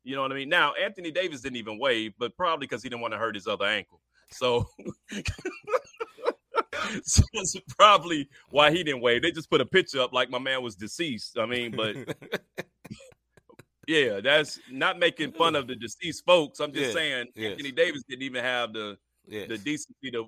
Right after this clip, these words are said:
Speaker 1: to wave at the folks, man. That's all I'm saying. What, you didn't like it, bro?
Speaker 2: No. No, I didn't like it.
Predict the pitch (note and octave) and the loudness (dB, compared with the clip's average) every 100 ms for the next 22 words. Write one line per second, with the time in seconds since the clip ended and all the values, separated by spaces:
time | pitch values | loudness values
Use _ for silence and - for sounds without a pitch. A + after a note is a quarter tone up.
0 | _ B2+ A2 D#3 D3 A2 G2+ F#2+ G#2+ F#2+ | _ -10 -2 -2 0 -4 -8 -8 -8 -8
1 | E2+ G2 F#2+ G#2+ C3 G#2 G2+ G2+ - F#2 | -10 -16 -14 -12 -10 -10 -10 -12 -16 -20
2 | _ _ _ D#3+ D3 E3 F#3 F3+ G3+ F#3 | _ _ _ -8 -8 -6 -4 0 0 0
3 | F#3+ G3 - _ _ _ _ _ D3+ F3 | -4 -4 -6 _ _ _ _ _ -2 2
4 | D#3 G#2 D#2+ _ _ _ B2+ C3 A#2+ A#2 | 2 0 -8 _ _ _ -10 -6 -6 -6
5 | A2 F#2+ E2 - | -8 -10 -12 -18